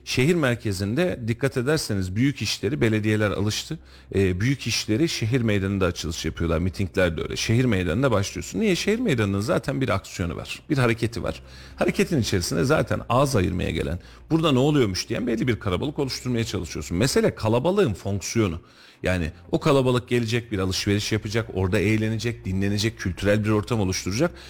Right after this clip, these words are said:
Bunları sağlamamız lazım ama, e, görünür itibariyle yakın dönemde de çok sağlayacak gibi gö-, görünmüyoruz. E, son bir nokta daha geçmek istiyorum. E, Bankalar Caddesi dediğimiz o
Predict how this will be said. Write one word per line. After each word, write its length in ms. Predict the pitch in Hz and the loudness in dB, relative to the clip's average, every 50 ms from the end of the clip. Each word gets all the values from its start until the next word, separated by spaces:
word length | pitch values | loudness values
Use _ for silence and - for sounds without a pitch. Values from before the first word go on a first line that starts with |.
| - - - | -14 -4 -2
Bunları 260 | 202 185 180 160 143 | 2 2 4 2 2
sağlamamız 600 | - - 113 98 90 90 85 87 87 92 85 95 | 0 2 2 2 2 2 0 0 -2 -2 0 0
lazım 280 | 104 101 135 160 214 202 | 2 2 2 0 0 0
ama, 200 | 160 147 139 - - - - - - - | 2 2 2 0 -2 -10 -20 -20 -10 -2
e, 220 | - 101 104 104 107 | 0 2 2 2 2
görünür 460 | 101 101 113 131 135 165 180 175 156 | 2 2 2 2 2 2 0 0 0
itibariyle 560 | 147 131 - - 127 127 127 123 123 139 131 | 0 -2 -2 -4 0 2 2 2 2 2 2
yakın 340 | 113 117 117 117 - 139 143 | 0 0 0 -2 -4 -4 -2
dönemde 340 | 139 139 135 135 143 139 135 | 0 2 2 0 0 0 -2
de 80 | 113 | -2
çok 200 | - - 139 - | 0 -2 -6 -6
sağlayacak 580 | - - - 117 113 120 123 113 127 127 - - | -6 -2 2 2 2 2 2 2 0 0 -2 -2
gibi 120 | 120 127 | -6 -4
gö-, 400 | 135 123 117 117 117 117 113 104 | 0 2 4 4 4 4 2 0
görünmüyoruz. 680 | 95 104 107 110 117 113 98 90 92 135 151 - - - - - | 0 0 2 2 0 0 0 0 0 -2 -4 -6 -8 -8 -2 0
E, 420 | 95 92 90 87 90 90 95 - | 2 2 2 2 0 0 -2 -4
son 280 | - - 160 156 143 123 | -4 0 0 2 2 2
bir 40 | |
nokta 300 | 107 98 - - - 95 | 0 0 -2 -2 -4 -2
daha 120 | 90 90 92 | 0 0 0
geçmek 400 | 90 90 87 - - 76 87 - | 0 -2 -4 -4 -4 -6 -6 -6
istiyorum. 480 | - - - - 92 92 113 - 220 - - - - - - - - - - | -6 -6 -2 0 2 2 2 0 -4 -8 -14 -20 -20 -20 -20 -14 -6 -2 0
E, 40 | 90 85 87 82 82 82 73 71 73 65 58 67 71 - - 101 | 2 2 2 2 2 2 2 0 0 0 -2 -2 -4 -4 0 2
Bankalar 460 | 123 151 156 - 147 120 107 98 95 | 2 2 2 2 2 2 4 2 2
Caddesi 560 | 92 98 95 90 - 92 92 - - 92 85 | 2 0 -2 -2 -2 -6 -4 -4 -4 -2 0
dediğimiz 540 | 90 90 82 87 85 82 78 117 123 - - | 0 0 0 0 0 0 0 -2 -2 0 0
o 220 | 92 92 - - | 0 0 0 -2